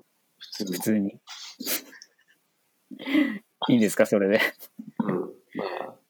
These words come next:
Speaker 2: 背景が少しずつ変わってたみたいなオチとかじゃなくていいんですか？
Speaker 1: 何それ？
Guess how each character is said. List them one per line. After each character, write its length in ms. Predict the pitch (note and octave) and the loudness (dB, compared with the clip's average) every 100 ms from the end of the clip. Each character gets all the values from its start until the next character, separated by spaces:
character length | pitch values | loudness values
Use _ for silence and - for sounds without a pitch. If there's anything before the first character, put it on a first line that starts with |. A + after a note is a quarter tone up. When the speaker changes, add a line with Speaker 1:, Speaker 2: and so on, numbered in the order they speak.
| _ _ _ _ - | _ _ _ _ 0
Speaker 2:
背 160 | D3+ C#3+ | 4 6
景 260 | B2+ A#2+ G#2 | 8 8 8
が 300 | G2 - - | 6 4 -2
少 280 | - - D3 | -2 4 6
し 80 | B2 | 6
ず 140 | C#3 | 4
つ 160 | - - | 2 4
変 100 | A2+ | 6
わ 100 | A#2 | 6
っ 40 | |
て 140 | C3+ A#2 | 4 6
た 140 | G2+ | 6
み 100 | G2 | 6
た 80 | G2 | 4
い 40 | |
な 100 | F#2+ | 4
オ 80 | F#2+ | 2
チ 160 | - - | 0 0
と 80 | |
か 80 | - | 0
じ 80 | F#2+ | 0
ゃ 40 | |
な 100 | G2 | -6
く 80 | - | -2
て 80 | G#2+ | -2
い 40 | |
い 20 | G2 | 0
ん 20 | |
で 100 | - | -2
す 100 | - | -4
か？ 200 | - - - _ C#3 | -6 -8 -20 _ 0
Speaker 1:
何 260 | C#3+ F3+ | 4 4
そ 140 | - - | 4 2
れ？ 160 | - | 0